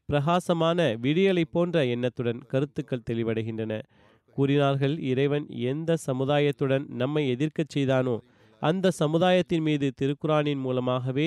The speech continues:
நாம் வெற்றி பெற்றோம். அது எவ்வாறு ஒரு படிப்பறிவற்ற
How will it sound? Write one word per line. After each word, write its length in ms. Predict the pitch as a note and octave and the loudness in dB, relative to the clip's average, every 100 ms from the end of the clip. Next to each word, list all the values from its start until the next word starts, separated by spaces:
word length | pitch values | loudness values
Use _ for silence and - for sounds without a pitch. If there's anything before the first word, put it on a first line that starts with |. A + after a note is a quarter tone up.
| E3+ | -2
நாம் 260 | C#3 B2+ | -2 -2
வெற்றி 260 | A#2+ A#2 B2+ | -2 -6 -6
பெற்றோம். 480 | A#2 A2 - A2+ A2 - _ _ - | -4 -6 -6 -8 -8 -16 _ _ -4
அது 180 | B2+ B2+ | 0 2
எவ்வாறு 480 | B2+ C#3+ D#3 D#3+ E3 F3 | 2 2 2 4 4 2
ஒரு 200 | D#3 C#3+ - | 2 2 2
படிப்பறிவற்ற 920 | C#3 D3 D#3 E3+ E3 D#3 D3+ - | 0 0 2 2 4 2 -2 -2